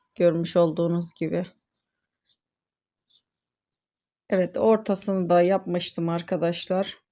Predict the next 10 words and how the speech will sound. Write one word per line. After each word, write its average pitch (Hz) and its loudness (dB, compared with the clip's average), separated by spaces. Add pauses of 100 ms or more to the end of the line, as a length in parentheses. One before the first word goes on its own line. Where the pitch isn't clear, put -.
(160)
Bu 196 -8
şekilde 180 -2
aynısı 185 2
kenarındaki 170 0
gibi. 170 -2 (720)
Burası 175 0
da 190 4
aynı. 170 2
Sadece 180 2
ü-, 190 -4